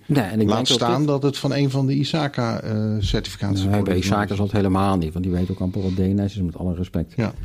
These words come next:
Speaker 2: dus misschien dat het in de Cisco-certificaties, die ik nooit in detail bekeken heb, dat het daar een onderdeel van is. Maar,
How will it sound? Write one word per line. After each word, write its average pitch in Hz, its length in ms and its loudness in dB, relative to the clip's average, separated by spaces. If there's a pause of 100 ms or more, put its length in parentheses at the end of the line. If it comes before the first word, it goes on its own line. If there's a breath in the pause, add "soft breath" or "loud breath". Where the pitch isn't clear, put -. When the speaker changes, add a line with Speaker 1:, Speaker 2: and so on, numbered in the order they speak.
(140)
Speaker 2:
dus 107 160 -2
misschien 131 320 2
dat 123 200 0
het 113 100 -6
in 110 80 2
de 107 80 0
Cisco-certificaties, 113 1300 0
die 104 260 2
ik 101 200 -6
nooit 107 360 2
in 101 160 2
detail 104 400 -2
bekeken 101 440 -6
heb, 98 180 -4
dat 101 180 -4
het 104 120 -4
daar 117 180 0
een 110 100 0
onderdeel 110 460 2
van 101 160 -2
is. 117 200 -2 (480 loud breath)
Maar, 117 200 -2